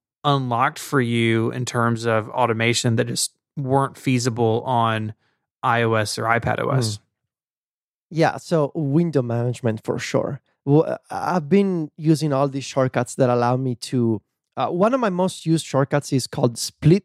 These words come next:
Speaker 2: View Presets. So that's basically a way for me to define combinations of apps that I use together on a regular basis. Uh, that's exactly the kind of thing you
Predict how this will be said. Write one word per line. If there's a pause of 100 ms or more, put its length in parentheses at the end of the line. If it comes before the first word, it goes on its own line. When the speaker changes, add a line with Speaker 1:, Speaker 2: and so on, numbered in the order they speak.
Speaker 2:
View
Presets. (520)
So
that's
basically
a
way
for
me
to
define (100)
combinations
of
apps (400)
that
I
use
together (340)
on
a
regular
basis. (340)
Uh,
that's
exactly
the
kind
of
thing
you